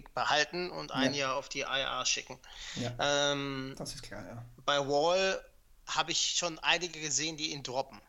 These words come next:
Speaker 1: Also
Speaker 2: Mhm.
Speaker 1: das ist schon ein Unterschied, ne? Also bei Wall, der jetzt auch ein Jahr raus ist, ähm,
Speaker 2: Mhm.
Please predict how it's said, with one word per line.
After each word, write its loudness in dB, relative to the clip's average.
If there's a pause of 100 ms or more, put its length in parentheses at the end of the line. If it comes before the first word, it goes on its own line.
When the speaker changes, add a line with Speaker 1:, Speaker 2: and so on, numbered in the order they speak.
(120)
Speaker 1:
Also 0
Speaker 2:
Mhm. 6
Speaker 1:
das 0
ist 2
schon 4
ein -6
Unterschied, 2
ne? -2
Also 2
bei 2
Wall, 4
der 2
jetzt -2
auch -6
ein 4
Jahr 4
raus 2
ist, 2 (540)
ähm, 0 (140)
Speaker 2:
Mhm. 4